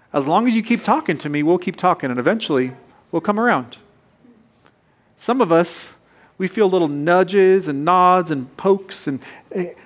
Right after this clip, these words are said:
and it, it gets a little uncomfortable and uneasy, and so we just give up talking, and, like, we don't, we don't wanna hear from God anymore. "I don't like this. This makes me uncomfortable." And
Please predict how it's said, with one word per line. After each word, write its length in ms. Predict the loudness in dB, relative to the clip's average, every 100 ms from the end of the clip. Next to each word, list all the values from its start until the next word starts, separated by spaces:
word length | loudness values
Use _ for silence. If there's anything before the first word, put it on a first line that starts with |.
| _ _ -4
and 200 | -4 -2
it, 160 | -2 -2
it 80 | 0
gets 180 | 0 2
a 40 |
little 220 | 4 4 4
uncomfortable 640 | 0 -2 0 0 2 4
and 100 | 4
uneasy, 560 | 4 4 4 2 0 -2 -4
and 100 | 2
so 100 | 4
we 160 | 6 4
just 220 | 2 4
give 160 | 4
up 140 | 4 2
talking, 380 | 2 4 2 -2
and, 260 | -6 -2
like, 180 | 0 2
we 80 | 0
don't, 200 | 0 0
we 100 | 2
don't 80 | 4
wanna 140 | 2
hear 200 | 4 2
from 160 | 2 2
God 220 | 4 4
anymore. 440 | 2 2 4 4 2 -10 0
"I 80 | 2
don't 120 | 4
like 260 | 4 2
this. 280 | 4 4 4 -4 -2
This 140 | 2
makes 220 | 2 2
me 80 | 0
uncomfortable." 680 | 2 2 2 2 4 4 2 -14 -6
And 260 | 0 0 -2